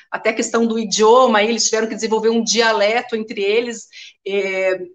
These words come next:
que, o crioulo, que depois, né, passou de dialeto pra idioma mesmo, mas a migração, ela continua fa-, tendo um papel fundamental do ponto de vista econômico, social, cultural,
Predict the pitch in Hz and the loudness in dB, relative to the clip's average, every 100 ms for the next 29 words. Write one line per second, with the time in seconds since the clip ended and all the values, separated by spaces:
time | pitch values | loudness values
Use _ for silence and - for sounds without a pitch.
0 | _ _ _ _ 220 208 - 208 202 220 | _ _ _ _ -6 -6 -8 -10 -10 2
1 | 233 240 269 240 214 214 226 220 - 214 | 6 6 6 2 -2 2 2 2 0 0
2 | 214 - - _ - 214 233 196 233 220 | 0 -4 -20 _ -4 -2 -2 0 2 2
3 | 226 233 233 214 196 220 233 226 208 220 | 2 0 -4 -2 0 2 2 2 -2 -2
4 | 277 285 320 330 - - _ _ 254 294 | -4 -4 -6 -8 -16 -20 _ _ 0 2
5 | 320 320 311 311 311 320 285 285 269 269 | 0 0 0 0 2 2 2 0 -2 -2
6 | 285 285 254 233 226 240 - 240 240 233 | 0 2 4 2 0 -8 -4 -2 0 -2
7 | 240 226 220 220 233 214 202 202 226 240 | -2 0 0 -2 -4 -2 -4 -2 2 2
8 | 269 262 233 220 208 208 208 196 202 208 | 2 -2 -6 -6 -8 -10 -10 -10 -8 -4
9 | 247 294 285 247 208 - 214 220 262 262 | 0 0 -2 -8 -10 -6 0 2 2 0
10 | 214 - 202 196 233 254 262 | -12 -12 0 2 4 4 2